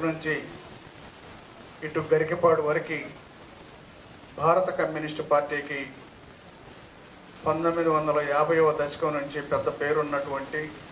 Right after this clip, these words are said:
అధికార పార్టీగా వెలుగొందినటువంటి పార్టీ భారత కమ్యూనిస్టు పార్టీ. కంచికచర్ల, నందిగామ నియోజకవర్గానికి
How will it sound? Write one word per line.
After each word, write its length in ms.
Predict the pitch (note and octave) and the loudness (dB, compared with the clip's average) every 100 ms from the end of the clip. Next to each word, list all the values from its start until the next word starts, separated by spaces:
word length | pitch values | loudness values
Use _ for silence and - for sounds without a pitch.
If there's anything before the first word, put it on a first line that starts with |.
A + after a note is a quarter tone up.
| - - - - - - - C3+ | -16 -16 -16 -18 -18 -18 -10 -6
అధికార 420 | D3 D#3+ G3 F#3+ | -4 2 4 4
పార్టీగా 520 | F#3 F3 F3 E3+ E3+ | 4 2 2 0 2
వెలుగొందినటువంటి 840 | D#3 D#3 D#3 D#3 D3+ D3 C#3+ C#3 | 4 4 2 0 0 0 0 0
పార్టీ 360 | C#3 C#3 D3 D#3 - - | 2 0 0 -4 -6 -2
భారత 280 | C3+ D#3 D#3+ | 0 0 0
కమ్యూనిస్టు 480 | C#3+ C#3 C3+ B2 | -2 -2 -6 -10
పార్టీ. 360 | - C3+ C3+ - - - - - - - - - - - - - - - | -2 -2 -2 -8 -14 -16 -16 -18 -18 -18 -18 -18 -18 -18 -18 -18 -20 -10
కంచికచర్ల, 760 | D#3+ D#3 F3+ F3+ F3 E3 E3 D#3+ | -6 -4 -2 2 4 6 4 4
నందిగామ 640 | D#3 D3 D#3+ D#3+ D#3+ D#3 | 2 0 2 4 4 2
నియోజకవర్గానికి 1120 | D3 D3+ E3 E3 D#3+ D#3 D3+ D3+ D3+ D3+ C#3+ | 2 6 6 6 4 4 2 0 -2 -4 -6